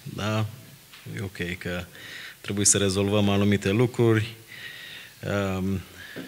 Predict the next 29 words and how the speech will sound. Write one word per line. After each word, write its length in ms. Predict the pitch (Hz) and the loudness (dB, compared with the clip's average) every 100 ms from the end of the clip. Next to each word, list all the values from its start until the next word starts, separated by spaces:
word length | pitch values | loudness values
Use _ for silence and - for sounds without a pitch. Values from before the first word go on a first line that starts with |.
| - - - | -16 -20 -10
și 180 | - 92 | -6 -4
pe 160 | - | -2
în 140 | 98 98 | 0 2
alte 280 | 98 92 | 0 -2
părți 440 | 92 117 117 113 - | -4 0 0 0 -2
și 340 | - 101 98 95 - - - - - | 0 0 -2 -6 -14 -16 -16 -16 -14
acum 380 | - 107 110 107 | -6 -4 0 2
iar 180 | 104 101 | 4 4
am 320 | 107 101 101 | 2 2 4
revenit 380 | 104 101 110 107 | 4 6 6 6
la 140 | 104 | 6
programul, 680 | 104 107 110 104 104 104 101 | 6 4 6 6 4 2 2
uh, 360 | 101 101 101 101 101 - - - - - | 4 6 6 4 0 -12 -20 -20 -18 -6
obișnuit, 640 | 101 101 104 107 95 - - - - - - - - - - | -2 0 4 4 2 -2 -14 -16 -20 -18 -16 -16 -16 -18 -6
um, 340 | 95 92 92 | -2 0 2
cu 280 | 90 87 98 | 0 0 -4
Faptele 420 | 90 104 - 98 | 0 0 2 0
Apostolilor. 680 | 92 107 107 - 120 120 123 | 2 2 2 4 4 6 4
Uh, 800 | 120 - - - - 147 95 98 | 2 -4 -18 -20 -14 -4 -2 2
o 40 | |
să 140 | 98 107 | 2 2
facem 420 | - 113 113 104 | 4 4 4 4
astăzi 380 | 104 - 98 - | 4 2 0 4
partea 320 | 110 - 104 | 2 4 2
a 40 | |
doua 240 | 90 110 104 | 6 6 6
din 200 | 95 90 | 4 2
capitolul 520 | 95 - 87 95 87 | 0 -2 0 0 4
opt, 340 | 110 107 - | 2 2 -4